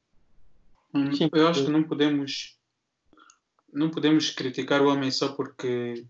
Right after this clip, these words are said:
Speaker 1: só porque passou a doença. Eu acho que isso é errado.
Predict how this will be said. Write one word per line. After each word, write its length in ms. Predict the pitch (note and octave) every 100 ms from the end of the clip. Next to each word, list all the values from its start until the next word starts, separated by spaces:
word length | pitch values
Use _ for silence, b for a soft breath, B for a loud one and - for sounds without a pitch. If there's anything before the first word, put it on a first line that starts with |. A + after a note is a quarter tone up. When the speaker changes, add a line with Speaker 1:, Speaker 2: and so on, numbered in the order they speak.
| _ _ _ _ _ _ _ -
Speaker 1:
só 200 | - C3+
porque 220 | C3+ -
passou 340 | C3 B2+ D3
a 20 |
doença. 380 | C3+ C3 B2+ C#3
Eu 20 |
acho 140 | C#3+ -
que 60 |
isso 180 | C3+ -
é 60 | C3+
errado. 300 | C3+ B2